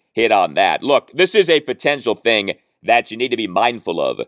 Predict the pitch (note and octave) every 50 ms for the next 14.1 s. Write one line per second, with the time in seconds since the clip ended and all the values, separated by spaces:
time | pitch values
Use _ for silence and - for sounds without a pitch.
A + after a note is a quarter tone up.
0 | _ _ - - F#2+ G2+ - - G#2 F#2+ F2 F2 G#2+ A#2 G#2+ - - G#2+ F#2 -
1 | G2 E2 - G#2+ G#2+ E2+ - E2+ D#2+ - - E2 D#2 C#2+ - - D2+ D2 D2 F#2
2 | G#2+ - C#3+ D3+ - F#3 G#3 B3 B3 E3 D#3 C#3+ C3+ D#3 - - - D3 B2+ A2+
3 | A2 F#2+ G2+ G#2 G#2 G#2 G#2 - F#2+ E2+ G2 G2 F#2+ - - F2 E2+ E2 D#2+ -
4 | F2+ - E2 - - - F2+ D#2 D#2 D#2 D2+ - - D#2+ D#2+ D#2 - D#3 E3+ E3
5 | - C3 D3+ D#3 D#3 - G3+ C4+ E4+ E4 D#4+ C4+ - - - - E3+ - - -
6 | G#3 A#3+ - - G3 E3+ D3 - - D#4 F#4 F4+ E4+ F#4 E4+ D4+ D4+ - - -
7 | - A3 G#3 G3+ G3+ G#3+ G#3 F#3+ - G#3 A3+ A3 - - F#3 D#3 F#2+ - _ _
8 | - - C3 C#3 D3 - - - D3+ F3+ F#3 F#3 E3+ B2+ B2 D#3+ D#3 D3+ D3+ D#3
9 | D#3+ D#3 C#3 C#3 B2+ - - B2 A#2+ A2 B2 C#3+ D3 C3+ E3 - - C4+ E4 F#4
10 | - - - A#2 F2 - D#2+ C#2 B1+ C2 G2 - - _ _ _ - - B2+ F#3
11 | G#3+ G#3+ - E3 C#3+ A2 - G#2 G2 F#2+ G2+ F#2+ _ _ _ _ _ - B2+ C3+
12 | B2+ - - C3 B2 B2+ C#3 C#3 C3+ - - - - - - - B3 D4 C#4 G3
13 | - - B2 G2+ C#2+ E2+ D2+ - D2+ D#2 _ - - B2 B2 - - B2+ A#2+ A#2+
14 | - -